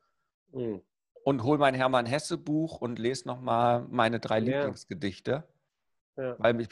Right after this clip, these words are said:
Speaker 2: das an meine Sturm- und Drangzeit mit achtzehn, neunzehn beim Militär erinnert, wie ich dann, ich weiß noch, weißt du, da saß ich dann,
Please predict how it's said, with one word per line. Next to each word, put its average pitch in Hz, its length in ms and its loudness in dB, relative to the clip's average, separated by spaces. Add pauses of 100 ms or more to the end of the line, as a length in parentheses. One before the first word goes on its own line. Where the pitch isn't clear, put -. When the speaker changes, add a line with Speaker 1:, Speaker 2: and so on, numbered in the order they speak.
Speaker 2:
das 123 180 2
an 123 100 0
meine 113 200 4
Sturm- 123 280 -2
und 104 120 -2
Drangzeit 117 540 0
mit 107 180 -4
achtzehn, 117 420 -2
neunzehn 113 720 -2 (300)
beim 101 160 2
Militär 110 640 0
erinnert, 101 600 2 (420)
wie 107 100 -4
ich 107 80 -4
dann, 104 180 -4
ich - 120 -12
weiß 113 260 2
noch, 107 140 -2
weißt 113 200 4
du, - 20 4
da 113 80 4
saß 113 320 0
ich 107 100 -10
dann, 107 300 2